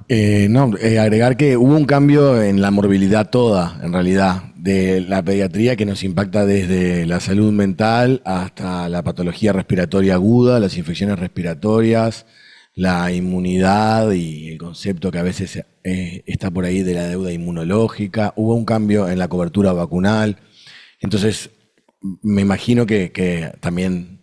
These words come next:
sí lo do-, podríamos documentar un cambio en la diabetes, que lo hemos visto, que lo hemos percibido en la presentación.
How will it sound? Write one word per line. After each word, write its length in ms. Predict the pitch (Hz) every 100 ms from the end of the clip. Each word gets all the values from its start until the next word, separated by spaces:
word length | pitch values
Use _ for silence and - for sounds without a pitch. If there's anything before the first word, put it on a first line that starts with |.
| _ -
sí 180 | - 98
lo 120 | 139
do-, 160 | 90
podríamos 380 | 87 98 98 98
documentar 420 | 90 87 87 90
un 80 | 90
cambio 400 | 87 90 95 92
en 240 | 73 85 82
la 180 | 82
diabetes, 480 | 82 82 92 98 98
que 100 | -
lo 80 | 85
hemos 220 | 95 82
visto, 340 | 95 98 98 85
que 60 |
lo 60 | 87
hemos 160 | 92
percibido 560 | - 87 98 90 95 98
en 60 | 87
la 60 |
presentación. 840 | 82 76 85 85 - 98 98 104